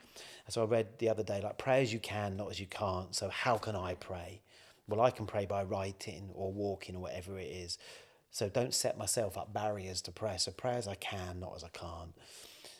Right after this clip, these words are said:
So keeping that foundation faith, exercise, and then spotting the thoughts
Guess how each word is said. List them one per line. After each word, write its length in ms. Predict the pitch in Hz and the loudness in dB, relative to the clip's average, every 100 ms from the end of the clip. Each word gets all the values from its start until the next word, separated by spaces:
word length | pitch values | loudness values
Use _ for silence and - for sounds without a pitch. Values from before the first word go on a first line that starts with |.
| - - | -18 -6
So 220 | 98 90 - | -4 -4 -6
keeping 440 | - 123 - 110 104 | -2 -2 0 0 2
that 240 | 107 104 - _ _ _ _ _ - | 0 -2 -8 _ _ _ _ _ -20
foundation 1000 | - - 110 104 107 107 110 101 104 95 | -12 -4 0 0 2 2 4 2 0 -2
faith, 540 | 92 92 92 90 - - _ - 117 | -2 -2 -2 -8 -14 -20 _ -10 4
exercise, 840 | 117 - 113 - 104 101 95 92 - | 4 4 -2 0 0 0 -2 -4 -6
and 160 | 104 104 | -6 -6
then 120 | 101 | 0
spotting 800 | 98 - 127 113 - 123 123 123 131 - - - | 2 4 4 2 0 -2 -2 -6 -10 -20 -12 -6
the 60 | 113 | -2
thoughts 680 | - 120 117 - - - | 4 6 6 0 -8 -10